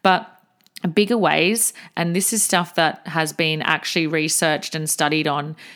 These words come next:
is that weight gain can be a social contagion as well,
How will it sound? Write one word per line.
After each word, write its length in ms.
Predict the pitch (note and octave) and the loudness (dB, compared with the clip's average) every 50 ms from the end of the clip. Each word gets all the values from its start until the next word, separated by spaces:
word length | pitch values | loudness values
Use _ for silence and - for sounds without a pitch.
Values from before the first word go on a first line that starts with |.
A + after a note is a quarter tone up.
| - - _ | -20 -18 _
is 200 | - - F#3 E3+ | -2 0 0 2
that 300 | - F3 E3 - - - - | 2 2 2 0 -2 -6 -10
weight 440 | - E3+ E3 E3+ D#3+ F3+ F#3 - F#3+ | -6 -2 2 2 2 2 0 -2 0
gain 440 | - F3+ F#3 G3+ G#3+ A3 A3+ B3 B3 | 0 2 2 4 2 2 2 0 0
can 200 | - - A3 F#3+ | 0 2 2 2
be 120 | F#3 E3+ | 2 2
a 60 | E3+ | 2
social 420 | F3 - - F3 E3+ E3+ - - F3 | 0 0 0 0 0 0 -2 -4 -4
contagion 640 | - F#3 F3 E3 - - D#3+ E3 E3 E3+ F#3+ G3 | -2 -4 -4 -4 -2 0 0 0 0 0 -2 -2
as 200 | F#3 E3 D#3+ - | -2 -2 -4 -4
well, 440 | - E3 D#3+ D#3 D#3+ F3 G3 A3+ B3 | -2 0 2 2 2 2 0 -2 -4